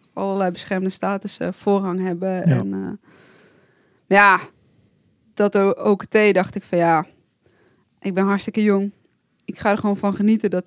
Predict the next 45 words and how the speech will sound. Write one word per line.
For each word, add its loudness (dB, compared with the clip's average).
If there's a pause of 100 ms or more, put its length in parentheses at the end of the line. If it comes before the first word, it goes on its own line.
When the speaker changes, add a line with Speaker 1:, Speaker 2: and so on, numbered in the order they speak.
Speaker 1:
die 2
al 2
vol -6
zit, -6
want -6
ik -10
vind -6
niks -4
moois -4
dan -6
dat. -8 (920)
En -4
ja, -2
ik, -8
eh, -4
ik -10
vloog -2
daar -2
over -2
het -10
ijs -4
heen. -6
Speaker 2:
Ja. 2
Speaker 1:
Ik 0
won 0
daar, -4
eh, -6 (220)
duizend -4
vijftienhonderd -8
en -4
drie -6
kilometer. -8 (320)
Speaker 2:
En 0
je 2
vloog 4
twee 2
maanden 0
later 0
nog 0
een -8
keer -2
over 2
het -8
ijs 0
heen. -6